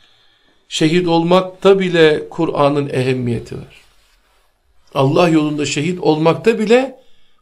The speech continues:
Kur'an'ın ehemmiyeti var. Neden? En çok Kur'an-ı Kerim bilen insan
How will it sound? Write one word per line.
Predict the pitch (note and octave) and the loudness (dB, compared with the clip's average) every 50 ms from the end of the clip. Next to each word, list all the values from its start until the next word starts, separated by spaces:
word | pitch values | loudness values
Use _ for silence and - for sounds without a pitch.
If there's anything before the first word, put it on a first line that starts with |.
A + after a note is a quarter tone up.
| _ | _
Kur'an'ın | - - F3 E3 E3 D#3+ D#3+ E3 F#3+ F#3+ | -4 -2 0 2 2 2 4 2 2 0
ehemmiyeti | - - C3 C3 C3 B2+ B2 C3 B2 - - - C3 - | -2 -4 -4 -4 -4 -6 -6 -10 -12 -14 -16 -16 -18 -18
var. | - - - _ _ _ _ _ _ _ _ - | -20 -20 -20 _ _ _ _ _ _ _ _ -2
Neden? | D3 D#3 D#3+ G#3 A#3+ B3 C4 - - - - - - - - - _ _ _ _ _ _ | -2 2 2 2 0 0 -4 -10 -14 -16 -18 -18 -18 -20 -20 -20 _ _ _ _ _ _
En | - B3+ C#4+ C#4 B3+ | 2 2 2 0 -2
çok | F#3+ - A3 G#3+ G#3+ - | 0 0 0 0 0 0
Kur'an-ı | - G3+ G3 - E3+ F3+ F3+ F3+ F3+ F3 | 0 0 0 2 2 2 2 2 0 -2
Kerim | F3+ - E3+ D#3+ E3 D#3+ D#3 | -2 -2 -2 -2 -2 -2 -2
bilen | D#3 D#3 D3 D3 C#3+ C#3 C#3 | -2 -2 0 -2 -2 -2 -4
insan | C#3+ C#3 C#3 C3+ C#3 A#3 B3 C4+ C4+ B3 - | -4 -4 -4 -2 0 0 0 -2 -4 -8 -12